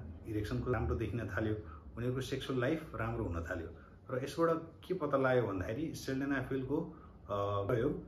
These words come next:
इरेक्सनको समस्या भएको या इरेक्टाइल डिसफङ्सन भएको पुरुषहरूमा प्रयोग गर्न सकिन्छ कि भन्ने हिसाबले अनुसन्धानहरू हुन थाल्यो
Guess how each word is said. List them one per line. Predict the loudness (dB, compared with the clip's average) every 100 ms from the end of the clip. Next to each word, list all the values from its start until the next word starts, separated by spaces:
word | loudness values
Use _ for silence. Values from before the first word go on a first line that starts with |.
| -12 -6
इरेक्सनको | 2 2 4 0 2 2 0 -4 -10 -8 -6 -8 -6 -2
समस्या | 0 0 0 0
भएको | 0 0 -2 -2
या | -2
इरेक्टाइल | -2 0 0 0
डिसफङ्सन | 0 -2 -2 0
भएको | 0 0 -2
पुरुषहरूमा | -2 0 2 2 2 2
प्रयोग | 2 4 4
गर्न | 4 4
सकिन्छ | 4 4 6 4
कि | 4 4
भन्ने | 4 4
हिसाबले | 2 2 0 0
अनुसन्धानहरू | 0 -2 -2 0 0 0 0
हुन | -2 -2 -2
थाल्यो | 0